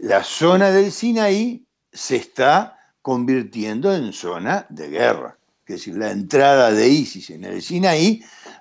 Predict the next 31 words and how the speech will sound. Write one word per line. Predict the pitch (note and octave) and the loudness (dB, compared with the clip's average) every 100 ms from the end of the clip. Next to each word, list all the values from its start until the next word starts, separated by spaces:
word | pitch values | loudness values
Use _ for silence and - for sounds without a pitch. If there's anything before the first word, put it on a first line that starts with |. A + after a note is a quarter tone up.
| _ | _
ha | D#3+ F#3 F#3 | 2 2 2
cambiado | G3+ G#3 G3+ F3+ D3 D#3+ A#3+ A3+ _ | -2 -2 -6 -4 -2 -4 -8 -14 _
la | B2+ A#2+ A#2+ | -10 -8 -8
frontera, | C3+ C#3 C#3+ D3 F3 F3+ G3 D3 | -10 -8 -8 -8 -2 0 0 -2
lo | B2 | -6
que | G#2 | -8
uno | D3 D#3 C#3+ | -8 -8 -10
consideraba | B2+ B2 - B2 B2 E3 | -12 -14 -12 -4 2 2
la | F3+ C#3 | 2 -2
frontera. | G#2 E2+ D#2+ D2 _ _ _ _ _ | -8 -20 -20 -20 _ _ _ _ _
Hasta | B3+ C4+ - G3+ | -2 -2 -2 -2
ahora | F#3 G#3+ G#3+ C3+ | 0 0 -4 -6
no | D3 D#3 | -8 -6
ha | |
habido | D#3+ E3+ F3 F#3 G#3 - _ _ | -6 -6 -4 -4 -4 -10 _ _
incursiones, | C3+ B2 B2+ C3+ C3 A#2 D3 C#3+ D3+ F#3 - | -14 -12 -12 -10 -12 -8 0 2 2 -4 -10
que | D#2+ | -14
yo | D#2 F#2 | -10 -8
conozca, | B2+ B2+ B2+ A#2+ E3+ C3 | -6 -4 -4 -4 -2 -2
hacia | A#2 C#3 A#2+ | -4 -4 -2
el | A#2+ | 2
lado | B2 B2+ | 2 2
de | A2+ | 0
Israel. | G#2 G2+ E2 C2+ _ _ _ _ _ _ _ - | -2 -4 -4 -10 _ _ _ _ _ _ _ -16
isis | G#2 - D#3+ - | -14 -10 -12 -8
no | G2 G#2+ | 0 0
ha | A2+ | 2
tenido | G#2+ G#2+ A2+ | 0 0 0
enfrentamiento | A2+ C3+ C3+ D3 D#3+ E3+ | 0 0 0 0 0 0
con | F#3 | 0
Israel. | E3 F3 G3 | 2 2 2